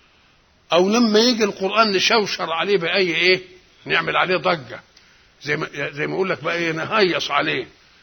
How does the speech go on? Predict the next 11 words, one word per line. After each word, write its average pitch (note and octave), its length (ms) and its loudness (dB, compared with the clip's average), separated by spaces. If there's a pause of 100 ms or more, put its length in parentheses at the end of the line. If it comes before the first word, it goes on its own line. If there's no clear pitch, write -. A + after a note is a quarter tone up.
(480)
هيص G3 340 2
عليه F3 220 2
يعني E3 200 0
معنى F3 380 0
نفسد A3 360 -4 (1160)
أثره G3 380 2
في - 120 -8
النفوس E3 640 -8 (300)
بأننا D#3 240 -6
نهيص C#3+ 500 -8
عليه. G#2+ 300 -12